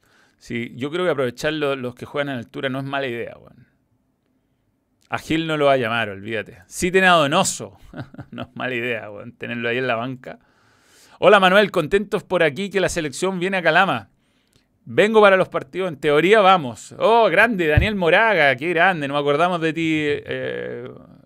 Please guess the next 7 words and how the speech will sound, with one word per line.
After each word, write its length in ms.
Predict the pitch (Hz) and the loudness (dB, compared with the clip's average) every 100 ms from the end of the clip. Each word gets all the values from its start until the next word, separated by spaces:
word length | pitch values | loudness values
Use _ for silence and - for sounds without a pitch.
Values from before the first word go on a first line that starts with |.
| - | -12
eh, 260 | 127 123 120 | -10 -8 -10
siempre, 520 | - 127 98 107 110 | -6 -8 -8 -18 -18
siempre. 340 | 113 117 - | -20 -20 -20
Siempre 320 | - 139 151 | -14 -10 -6
que 180 | 147 143 139 | -2 -2 -4
viajamos 680 | 123 131 - 165 180 180 151 | -6 -6 -2 -4 -2 -8 -8
y, 300 | 135 127 | -10 -12